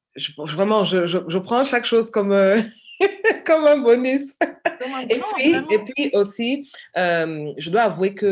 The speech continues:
Speaker 1: euh, l'exemple et la, l'impact de ma mère, hein,
Speaker 2: Mhm.
Speaker 1: est, est, est, est indéniable. Ma maman a eu cinq enfants, étant elle-même,
Speaker 2: Wow.
Speaker 1: euh, chef d'entreprise, et
Speaker 2: Wow.
Speaker 1: je ne l'ai jamais vue en arrêt.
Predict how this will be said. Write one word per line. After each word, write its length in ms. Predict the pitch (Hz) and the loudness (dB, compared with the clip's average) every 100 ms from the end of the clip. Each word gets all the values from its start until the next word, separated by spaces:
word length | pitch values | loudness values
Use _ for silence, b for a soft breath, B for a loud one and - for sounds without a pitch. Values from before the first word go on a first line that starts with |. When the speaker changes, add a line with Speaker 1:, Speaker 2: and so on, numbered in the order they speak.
| 196 202 B B - | 0 -4 B B -14
Speaker 1:
euh, 40 | - - - | -12 -12 -12
l'exemple 920 | 156 180 185 175 175 233 262 262 151 | -6 -4 -4 -6 -4 -2 -2 0 -2
et 100 | 147 | -2
la, 400 | 165 156 147 139 143 135 131 _ _ - _ _ _ - | -4 -2 -4 -6 -12 -20 _ _ _ -20 _ _ _ -18
l'impact 760 | 101 - 170 170 214 214 - | -12 -6 -6 -4 -6 -6 -12
de 60 | 160 | -8
ma 140 | 147 | -6
mère, 420 | 139 151 226 - _ _ _ _ b b b b | -4 -6 -6 -12 _ _ _ _ b b b b
hein, 280 | 127 135 165 | -14 -12 -14
Speaker 2:
Mhm. 80 | - | -8
Speaker 1:
est, 240 | 143 139 131 | -4 -4 -6
est, 280 | 131 131 _ | -8 -12 _
est, 280 | 127 139 - | -10 -8 -6
est 140 | 135 165 | -6 -4
indéniable. 560 | 165 147 143 139 - | -2 -2 -2 -4 -6
Ma 100 | 143 | -6
maman 200 | 147 160 | -4 0
a 60 | 233 | -2
eu 60 | 226 | -2
cinq 280 | 214 185 | -2 -2
enfants, 500 | 151 139 156 151 190 _ - | -4 -8 -4 -4 -6 _ -14
étant 300 | 147 170 170 | -8 -4 -2
elle-même, 340 | 175 170 160 | 0 -2 -2
Speaker 2:
Wow. 40 | 160 | -4
Speaker 1:
euh, 220 | 156 156 | -4 -4
chef 180 | 156 160 | -8 -8
d'entreprise, 840 | 147 127 139 139 175 170 170 170 170 B B B B - | -8 -8 -12 -14 -10 -10 -8 -10 -10 B B B B -4
et 500 | 156 151 143 143 143 | 0 0 0 -4 -8
Speaker 2:
Wow. 220 | 139 - - - 131 | -8 -10 -14 -16 -14
Speaker 1:
je 120 | 151 | -8
ne 60 | 165 | 0
l'ai 120 | 202 | 0
jamais 280 | 185 160 185 | 2 0 0
vue 240 | 175 180 180 _ _ _ - _ - - | 0 -4 -8 _ _ _ -20 _ -16 -6
en 140 | 160 | -2
arrêt. 400 | 151 156 170 - | -2 -2 -4 -6